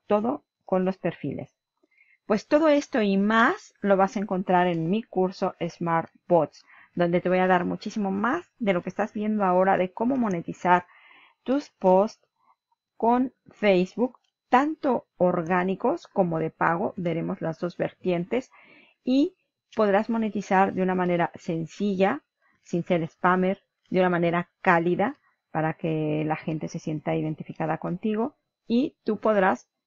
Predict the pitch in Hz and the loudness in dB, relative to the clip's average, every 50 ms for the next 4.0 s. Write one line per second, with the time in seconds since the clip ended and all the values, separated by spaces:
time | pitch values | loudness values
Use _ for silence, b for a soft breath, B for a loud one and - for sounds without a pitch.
0 | _ _ _ 175 170 165 165 160 151 151 - 175 165 160 160 165 - 196 - - | _ _ _ 2 2 2 2 0 -2 -2 -2 -2 -2 -2 -4 -4 -6 -6 -6 -6
1 | 156 - - - 147 156 - - _ _ _ _ _ _ - 185 208 262 320 330 | -10 -6 -4 -2 -2 -2 -2 -6 _ _ _ _ _ _ 0 0 2 2 2 0
2 | 262 - 175 - - - 170 156 151 - - 170 - 156 - - 156 - 165 160 | 0 -2 -4 -4 -4 -4 -4 -4 -4 -6 -8 -8 -10 -8 -8 -8 -8 -6 -6 -8
3 | 160 - - 185 165 - 151 147 156 - - 165 165 170 - - - - 156 175 | -6 -4 -6 -6 -6 -4 -6 -8 -8 -6 -6 -6 -6 -6 -8 -10 -8 -8 -8 -8